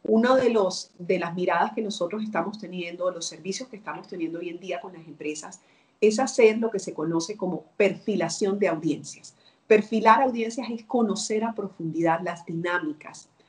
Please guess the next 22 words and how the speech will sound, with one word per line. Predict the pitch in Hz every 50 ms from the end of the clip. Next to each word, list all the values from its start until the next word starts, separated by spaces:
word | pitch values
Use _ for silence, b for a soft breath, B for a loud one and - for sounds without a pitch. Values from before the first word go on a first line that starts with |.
| _ _ _ _
las | 175 165 160 -
motivaciones | 165 165 - 160 156 151 147 - - - 190 185 175 165 160 156 160 - _ _
y | 190 175
las | 165 156 -
percepciones | _ 175 165 160 - - 160 - - - 202 185 190 214 220 214
de | 202 -
tus | - 165 170
colaboradores | - 170 151 151 147 143 151 147 143 147 156 160 165 196 220 220 - b b b b b b b b _
en | 226 233 233
el | 226 226
marco | 226 233 247 247 - - 311
de | 269 -
todos | - - 220 240 262
los | 277 262 233
entornos | 220 202 - 175 175 202 220 214
de | 185 165
vida | 170 185 180 175 196 196
que | - 196 185
conforman | - 165 165 160 - 165 160 160 160 165 160 - _
a | - 160 156 151
esa | 165 180 196 196 - 156 -
persona. | - 135 - - - 196 190 170 -